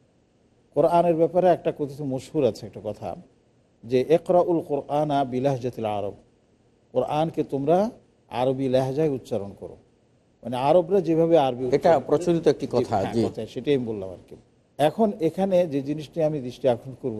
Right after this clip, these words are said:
Speaker 1: যে আমাদের দেশে ইদানিং শুরু হয়েছে বিভিন্ন জায়গায়, শুধু যে আমি কুয়েতেও দেখেছি, তারপরে ব্রিটেনেও আছে, তারপর অন্য অন্য জায়গায়ও আছে, যে কিছু কিছু মানুষ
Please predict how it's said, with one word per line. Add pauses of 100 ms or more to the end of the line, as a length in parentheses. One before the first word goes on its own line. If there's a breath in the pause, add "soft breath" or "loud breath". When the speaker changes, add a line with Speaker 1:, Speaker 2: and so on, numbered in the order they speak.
Speaker 1:
যে
আমাদের (160)
দেশে (120)
ইদানিং
শুরু
হয়েছে (320)
বিভিন্ন
জায়গায়,
শুধু
যে
আমি (420)
কুয়েতেও
দেখেছি,
তারপরে
ব্রিটেনেও
আছে,
তারপর
অন্য
অন্য
জায়গায়ও
আছে, (720)
যে
কিছু
কিছু
মানুষ